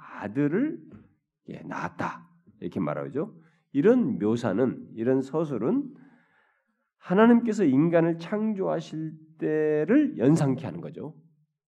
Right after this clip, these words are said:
하나님께서 자기 형상대로, 자기 모양대로 인간을 창조하실 때 그걸 연상케 하는 것입니다.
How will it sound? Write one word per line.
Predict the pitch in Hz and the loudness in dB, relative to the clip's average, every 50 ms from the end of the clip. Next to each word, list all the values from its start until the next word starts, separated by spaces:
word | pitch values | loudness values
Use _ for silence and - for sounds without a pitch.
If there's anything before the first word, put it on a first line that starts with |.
| _ _ _ 156 143 _ | _ _ _ -20 -20 _
하나님께서 | _ - 160 160 156 151 - 139 120 | _ -2 0 2 2 2 2 -2 -4
자기 | - 131 127 131 139 | -6 -4 -2 0 2
형상대로, | 135 131 135 135 135 127 131 127 120 123 120 127 135 147 156 147 - - | 2 2 0 -2 -2 -2 -2 -2 -2 -2 -2 -2 -2 -2 -4 -6 -12 -14
자기 | - 113 117 131 | -10 -6 -2 -2
모양대로 | 127 120 123 123 120 123 120 117 123 131 143 147 | 0 0 0 -2 -2 -4 -4 -6 -6 -6 -6 -6
인간을 | 143 123 131 131 135 127 120 | -6 -4 -2 -2 -2 -2 -2
창조하실 | - 131 131 117 113 101 98 | -4 -8 -6 -6 -6 -8 -10
때 | - - _ _ _ _ | -12 -20 _ _ _ _
그걸 | - 185 202 196 | -2 0 0 2
연상케 | 147 123 127 147 143 156 147 147 147 - | 2 2 2 2 0 -2 -4 -6 -8 -8
하는 | 101 92 82 | -10 -10 -10
것입니다. | 78 76 - - - - - - - | -10 -12 -16 -16 -18 -18 -18 -20 -20